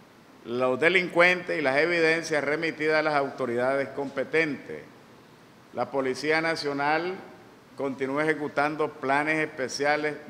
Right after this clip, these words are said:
¿Dónde y qué tipo de planes? Vigilancia y patrullaje reforzada en barrios, mercados,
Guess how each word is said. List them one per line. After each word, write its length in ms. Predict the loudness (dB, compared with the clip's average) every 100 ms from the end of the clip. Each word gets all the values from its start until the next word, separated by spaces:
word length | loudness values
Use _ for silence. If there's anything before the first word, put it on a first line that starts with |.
| 0
¿Dónde 500 | 2 2 -2 -6 -12 -14 -18 -16
y 80 | -10
qué 180 | -6 -4
tipo 360 | -4 -2 0
de 120 | 0
planes? 540 | 0 2 2 2 0 -6 -6
Vigilancia 640 | -4 -2 2 2 2 -2
y 40 | -4
patrullaje 800 | -2 -2 -2 -2 0 0 -2 -8 -12 -20 -20 -20 -20 -8
reforzada 1040 | 2 4 4 2 0 2 4 4 4 0 -4
en 240 | -10 -4
barrios, 520 | 2 4 2 -2 -6
mercados, 800 | -6 -8 -8 2 4 6 4 2